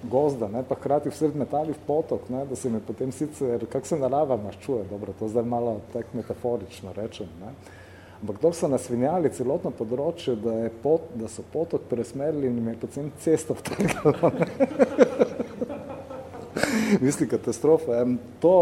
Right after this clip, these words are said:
to veš, kaj je, ne? Eh, to pa so ravbarske pečine v pragozdu, ne. Nekaj fascinantnega, ne, ampak dobro, ne, to, to so mediki, ne. <laughs> Ker smo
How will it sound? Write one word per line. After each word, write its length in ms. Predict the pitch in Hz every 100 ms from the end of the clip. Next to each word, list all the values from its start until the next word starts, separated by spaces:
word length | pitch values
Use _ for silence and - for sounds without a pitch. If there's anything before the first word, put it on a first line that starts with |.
| 147
to 260 | 131 165 160
veš, 320 | 147 147 143
kaj 120 | 120
je, 140 | 110 117
ne? 200 | 123 156 - - - - - - - - - - - - - -
Eh, 220 | 113 117 - - - -
to 240 | 151 151 -
pa 180 | - 120
so 180 | -
ravbarske 560 | 123 143 151 117 - -
pečine 560 | - 104 - 151 113 95
v 260 | 92 90
pragozdu, 680 | 87 123 117 101 98 95 85
ne. 160 | 76 98 - - - - - - - - - - - - - - - - -
Nekaj 280 | 120 127
fascinantnega, 840 | 113 110 - 117 127 123 101 87 87
ne, 180 | 101
ampak 240 | 120 117 104
dobro, 340 | 110 113 90 85
ne, 200 | 92 101
to, 180 | - 110 110 107 104 - - -
to 140 | 139
so 120 | -
mediki, 460 | 135 131 104 - 104
ne. 100 | 117 - - - 170 - - 214 - 196 -
<laughs> 920 | 180 - - - - 196 214 208 151
Ker 160 | - 107
smo 260 | - 117